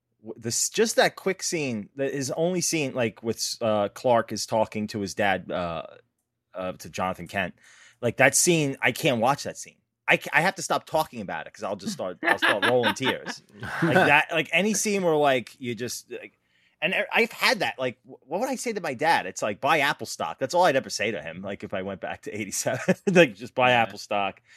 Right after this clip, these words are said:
Speaker 1: And there's a thing called the Google coming. <laughs>
Speaker 2: Yeah.
Speaker 1: Invest heavily.
Speaker 3: No, but it
Speaker 1: Um,
Speaker 3: m-, made me ask the question too. Like, more so than any other episode.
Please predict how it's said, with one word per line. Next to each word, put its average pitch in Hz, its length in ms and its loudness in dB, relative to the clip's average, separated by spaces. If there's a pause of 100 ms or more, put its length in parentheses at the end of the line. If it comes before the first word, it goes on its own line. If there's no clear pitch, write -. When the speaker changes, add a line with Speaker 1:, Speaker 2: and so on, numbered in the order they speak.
(140)
Speaker 1:
And 110 120 -6
there's 107 140 -2
a 110 40 -2
thing 135 240 -2
called 135 220 4
the 113 100 -2
Google 113 360 2
coming. 95 420 -6 (280)
<laughs> - 120 -6 (1200)
Speaker 2:
Yeah. - 300 -4 (300)
Speaker 1:
Invest 123 380 4
heavily. 113 480 2 (560)
Speaker 3:
No, 117 100 -8
but 113 140 -4
it - 100 -8
Speaker 1:
Um, 131 180 -4
Speaker 3:
m-, 117 80 -10
made 143 160 2
me 135 160 -2
ask 110 180 -6
the 95 60 -12
question 95 440 -12
too. 110 240 -12 (840)
Like, 98 180 -14 (100)
more 104 240 -10
so 107 180 -8
than 101 140 -10
any 101 180 -10
other 101 160 -10
episode. 98 480 -18